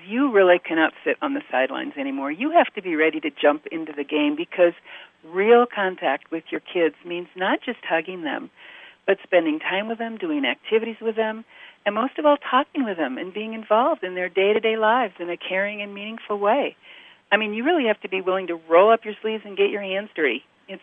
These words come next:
sort of like, <laughs> I think, hockey or football. You're right in the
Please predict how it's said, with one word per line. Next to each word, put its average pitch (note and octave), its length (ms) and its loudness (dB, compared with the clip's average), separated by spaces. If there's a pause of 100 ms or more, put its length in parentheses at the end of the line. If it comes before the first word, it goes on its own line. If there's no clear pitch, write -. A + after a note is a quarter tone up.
sort A#3 160 6
of C#4 120 6
like, A3+ 200 6
<laughs> - 20 -8
I A#3+ 160 10 (100)
think, A#3 200 4 (520)
hockey A3+ 460 2
or G3+ 80 8
football. F3 500 6
You're G#3 240 2
right G3+ 320 8
in G#3 140 -6
the F#3+ 100 2